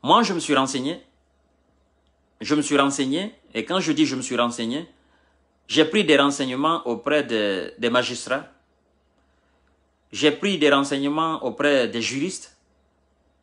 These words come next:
J'ai pris des renseignements auprès des juges. J'ai pris des renseignements auprès des personnes compétentes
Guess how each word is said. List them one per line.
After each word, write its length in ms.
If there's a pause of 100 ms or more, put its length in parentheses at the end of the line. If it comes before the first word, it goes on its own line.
(100)
J'ai 180
pris 200
des 100
renseignements 680
auprès 280
des 120
juges. 380 (1300)
J'ai 220
pris 200
des 100
renseignements 800 (420)
auprès 360
des 160
personnes 480
compétentes 680